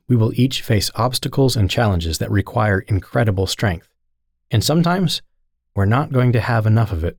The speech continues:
on our own. That's okay. That's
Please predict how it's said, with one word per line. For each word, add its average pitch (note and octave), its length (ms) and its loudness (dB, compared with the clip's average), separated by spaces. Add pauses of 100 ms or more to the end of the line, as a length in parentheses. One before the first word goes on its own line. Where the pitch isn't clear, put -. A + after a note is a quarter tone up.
(140)
on F#2 160 0
our F2 140 2
own. E2 180 -2 (1080)
That's G#2+ 220 0
okay. B2+ 320 -2 (800)
That's A#2+ 380 -4